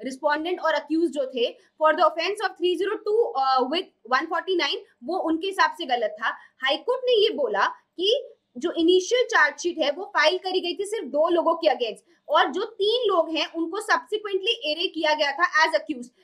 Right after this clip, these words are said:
therefore they were being separately tried, इसलिए section one forty nine apply नहीं होगा क्योंकि इन्होंने क्या बोला, यहाँ पे एक unlawful assembly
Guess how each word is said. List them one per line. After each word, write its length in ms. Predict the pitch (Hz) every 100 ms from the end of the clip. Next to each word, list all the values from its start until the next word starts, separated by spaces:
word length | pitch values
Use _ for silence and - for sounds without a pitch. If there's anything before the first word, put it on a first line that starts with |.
| _
therefore 460 | 220 330 403 427 523 - - 277
they 140 | 330
were 160 | 403 294
being 260 | 415 494 - -
separately 640 | 339 311 370 415 381 466 466
tried, 240 | 339 254 - 339
इसलिए 280 | 330 381
section 360 | 415 302 320 339
one 160 | 311 330
forty 280 | 330 330
nine 220 | 320 440 -
apply 320 | 302 277 269
नहीं 300 | 330 302 320
होगा 220 | 339 - 311
क्योंकि 320 | 381 349 330
इन्होंने 260 | 330 370
क्या 140 | 427 349
बोला, 220 | 330 349
यहाँ 220 | 381 285
पे 140 | 277 349
एक 160 | -
unlawful 400 | 285 294 269 330
assembly 480 | 285 294 262 294 466